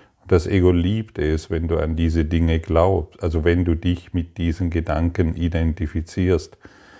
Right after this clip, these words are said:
und somit daran glaubst. Und genau diese Identifikation wollen wir aufgeben.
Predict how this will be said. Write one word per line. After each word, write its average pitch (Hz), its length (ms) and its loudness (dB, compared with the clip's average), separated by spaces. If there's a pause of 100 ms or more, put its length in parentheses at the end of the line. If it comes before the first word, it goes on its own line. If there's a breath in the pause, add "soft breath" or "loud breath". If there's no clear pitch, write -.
(340 loud breath)
und 85 160 -2
somit 87 460 4
daran 80 340 0
glaubst. 80 680 -4 (1120 soft breath)
Und 85 120 -2
genau 80 360 4
diese 92 400 0
Identifikation 90 1400 0
wollen 82 260 0
wir 80 200 0
aufgeben. 76 800 -6